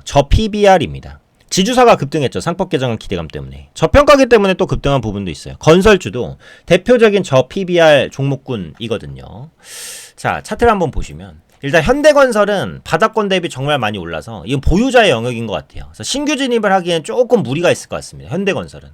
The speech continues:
거의 대장격 종목임에도 불구하고. 그러면 신규로 볼만한 종목은 뭐냐?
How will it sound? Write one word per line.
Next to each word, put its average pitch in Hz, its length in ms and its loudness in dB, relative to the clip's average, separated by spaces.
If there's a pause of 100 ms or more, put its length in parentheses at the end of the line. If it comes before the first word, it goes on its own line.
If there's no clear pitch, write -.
거의 147 220 -2
대장격 147 460 -6
종목임에도 117 600 -8
불구하고. - 540 -20 (720)
그러면 147 200 -6
신규로 294 420 0
볼만한 156 400 2
종목은 120 420 -6
뭐냐? 76 340 -18